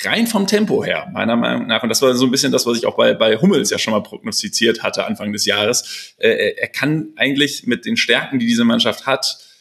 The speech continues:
nicht mehr über neunzig Minuten, nicht gegen jeden Gegner, äh, mit, mitziehen. So, und dann ist eben halt die Herausforderung, so einen verdienten Spieler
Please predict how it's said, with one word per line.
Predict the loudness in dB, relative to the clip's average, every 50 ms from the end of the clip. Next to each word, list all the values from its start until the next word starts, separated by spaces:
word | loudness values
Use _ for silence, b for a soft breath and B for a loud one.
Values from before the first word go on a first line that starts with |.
| b b b
nicht | -4 -2 0
mehr | 2 2 2
über | 4 2 2
neunzig | 4 4 2 2 2 0 0 2
Minuten, | 2 4 4 4 2 2 0 2 2 2 4 2 2 -2 -2 -2
nicht | 0 0 0 0 2
gegen | 2 2 2
jeden | 2 2 2 2 2 2
Gegner, | 2 2 2 2 0 2 2 4 4 2 0 -2 -6 -16 _ _ _ _ _ 0
äh, | 2 2 2 2 0 -4 -6 -4
mit, | -4 -4 -4 -4 -4 -2
mitziehen. | -2 -2 -2 -2 -4 -4 -4 -6 -10 -10 -6
So, | -6 -4 -4
und | -2 0
dann | 0 0 0
ist | 0 0
eben | 0 0 2 2
halt | 0 0 2
die | 2 0
Herausforderung, | 2 2 2 2 0 2 2 2 2 4 2 2 2 2 2 2 0 0 -4 B B B B B
so | B -2 0 2
einen | 2 0
verdienten | 0 0 -2 -2 -2 -4 -4 -4 -4 -4 -2
Spieler | -4 -4 -2 0 2 2 2 2 2 0 -2 -4 -8